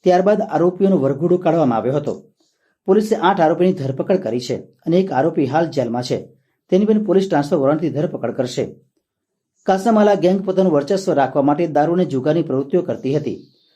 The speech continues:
ત્યારબાદ વેપારીઓ પાસેથી ખંડણી ઉઘરાવતી હતી. આ આરોપીઓ તમામ ગુનાઓમાં એકબીજા સાથે સંકળાયેલા હતા અને સતત એકબીજાના સંપર્કમાં રહેતા હતા.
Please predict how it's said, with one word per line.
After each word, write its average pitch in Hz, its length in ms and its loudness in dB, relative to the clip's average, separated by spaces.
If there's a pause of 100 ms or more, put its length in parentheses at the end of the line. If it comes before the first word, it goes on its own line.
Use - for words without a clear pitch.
(160)
ત્યારબાદ 196 360 4
વેપારીઓ 156 360 2
પાસેથી 170 320 0
ખંડણી 170 320 -2
ઉઘરાવતી 131 520 -2
હતી. 127 260 -4 (400)
આ 190 120 0 (120)
આરોપીઓ 190 320 2
તમામ 180 340 2
ગુનાઓમાં 143 460 0
એકબીજા 143 380 0
સાથે 170 360 -2
સંકળાયેલા 123 520 -2
હતા 131 260 -2 (420)
અને 180 80 -2
સતત 196 320 0
એકબીજાના 147 440 0
સંપર્કમાં 170 540 -2
રહેતા 113 200 -2
હતા. 127 400 -6